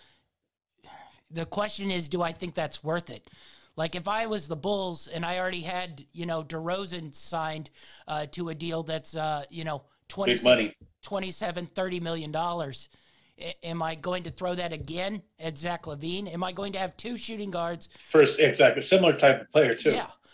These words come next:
Speaker 1: who don't defend, need the ball, score a lot.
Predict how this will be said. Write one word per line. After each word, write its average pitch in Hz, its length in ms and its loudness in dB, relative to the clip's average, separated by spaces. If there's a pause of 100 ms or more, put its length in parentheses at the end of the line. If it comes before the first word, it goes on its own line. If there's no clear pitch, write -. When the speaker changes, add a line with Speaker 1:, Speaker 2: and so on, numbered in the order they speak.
(120)
Speaker 1:
who 202 300 -2
don't 214 360 -4
defend, 196 580 -6 (460)
need 190 260 -4
the 202 80 -4
ball, 196 340 0
score 214 380 -4
a 214 80 0
lot. 165 380 -2